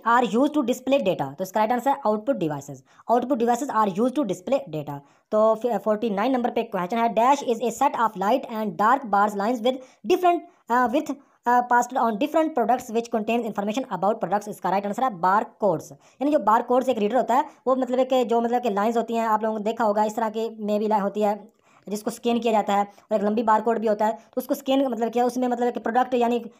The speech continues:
बिस्किट या जि-, जितने भी प्रो-, प्रोडक्ट तैयार होते हैं उसमें वो मतलब कि, अ, लगी होती हैं उसको पे-, मतलब कि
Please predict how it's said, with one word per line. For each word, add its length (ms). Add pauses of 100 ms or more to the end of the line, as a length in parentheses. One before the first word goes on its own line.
बिस्किट 340
या 180
जि-, 280
जितने 220
भी 60
प्रो-, 200
प्रोडक्ट 340
तैयार 200
होते 160
हैं 80
उसमें 260
वो 160
मतलब 260
कि, 60
अ, 540 (220)
लगी 180
होती 160
हैं 40
उसको 200
पे-, 320
मतलब 260
कि 140